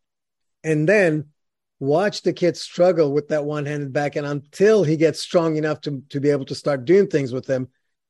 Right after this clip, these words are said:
And also at the club level or at a junior level, to listen to that kid's parents ask you,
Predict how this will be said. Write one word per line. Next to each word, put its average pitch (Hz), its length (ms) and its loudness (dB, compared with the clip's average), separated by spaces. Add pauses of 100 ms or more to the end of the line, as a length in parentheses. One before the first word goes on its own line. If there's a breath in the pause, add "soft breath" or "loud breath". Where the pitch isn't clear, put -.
(260)
And 180 160 2
also 170 400 4
at 151 120 0
the 147 100 -2
club 165 320 2
level 147 280 0
or 139 160 -2
at 143 100 -4
a 143 60 0
junior 156 380 -2
level, 135 300 -6
to 127 120 -16
listen 160 320 -2
to 143 80 -8
that 143 200 -2
kid's 147 240 -6
parents 151 440 -2
ask 151 380 -4
you, 135 160 -2